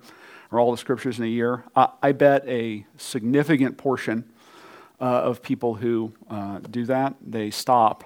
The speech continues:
when they get to Leviticus. Uh, 'cause as I said, it's, it, when you get to the infectious skin disease parts, which I'm very excited about teaching, uh, it, you kinda think, "Well,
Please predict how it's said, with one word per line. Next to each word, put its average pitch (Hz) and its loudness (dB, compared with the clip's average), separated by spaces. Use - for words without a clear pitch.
when 120 -4
they 110 -2
get 131 -4
to - -6
Leviticus. 113 -4
Uh, 127 0
'cause 131 0
as 135 4
I 127 6
said, 123 2
it's, - -4
it, 127 -4
when 139 0
you 147 6
get 160 6
to 165 4
the 143 6
infectious 131 0
skin 139 -2
disease 139 -2
parts, 147 2
which 127 -2
I'm 151 6
very 123 0
excited 123 2
about 117 2
teaching, 139 0
uh, 151 8
it, 151 4
you 160 6
kinda 160 4
think, 151 2
"Well, 139 6